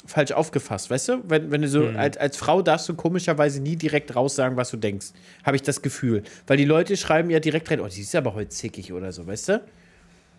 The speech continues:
Speaker 1: Und einmal hab ich dann zu ihr gesagt, ich sag, „Mensch, heute bist du aber ganz schön, ganz schön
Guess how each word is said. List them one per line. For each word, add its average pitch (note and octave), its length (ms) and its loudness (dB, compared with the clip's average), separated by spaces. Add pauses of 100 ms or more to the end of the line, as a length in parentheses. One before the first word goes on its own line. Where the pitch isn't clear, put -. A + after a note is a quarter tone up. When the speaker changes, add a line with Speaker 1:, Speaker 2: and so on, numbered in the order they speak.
(200)
Speaker 1:
Und D#3 100 0
einmal G#3 240 2
hab G#3+ 80 4
ich G#3 80 4
dann G3+ 160 2
zu G3 140 -4
ihr F3+ 100 0
gesagt, F3 220 0
ich E3 80 -2
sag, D#3 120 0
„Mensch, C3+ 240 2
heute D3 160 4
bist C#4+ 140 -4
du B3+ 40 4
aber A3+ 180 4
ganz A3 180 0
schön, A3+ 300 -2
ganz G#3 200 2
schön A3+ 300 -6